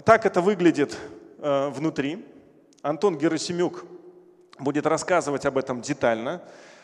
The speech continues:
Так выглядит этот, э, рейтинг, когда вы его смотрите уже в детальной странице.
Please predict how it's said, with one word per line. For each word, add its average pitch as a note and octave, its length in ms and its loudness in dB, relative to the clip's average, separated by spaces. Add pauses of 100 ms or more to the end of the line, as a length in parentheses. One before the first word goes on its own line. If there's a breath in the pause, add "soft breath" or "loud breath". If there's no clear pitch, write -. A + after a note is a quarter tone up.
(220 loud breath)
Так F#3 240 2
выглядит E3+ 460 0
этот, E3+ 280 -2
э, C3 720 -4
рейтинг, D#3 760 0
когда D3+ 360 0
вы C#3+ 100 0
его C#3+ 180 0
смотрите C#3+ 520 -4
уже A#2+ 180 -6
в G#2 60 -12
детальной F#3 480 -4
странице. E3+ 680 -6